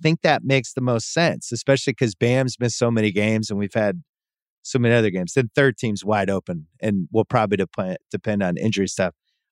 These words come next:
I don't think I can vote for Harden for any of the three teams after what happened with Brooklyn.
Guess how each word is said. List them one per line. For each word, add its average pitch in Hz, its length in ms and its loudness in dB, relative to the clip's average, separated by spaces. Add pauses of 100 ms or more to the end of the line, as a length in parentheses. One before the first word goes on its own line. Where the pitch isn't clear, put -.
(120)
I 151 120 4
don't 196 160 0
think 156 160 -2
I 143 100 4
can 123 180 -6
vote 123 200 2
for 110 120 -2
Harden 104 400 -2
for 101 160 -6
any 110 240 0
of 101 80 0
the 95 100 -4
three 98 240 -4
teams 101 580 -6 (680)
after 110 320 0
what 104 140 0
happened 98 280 -2
with 87 140 -6
Brooklyn. 78 380 -6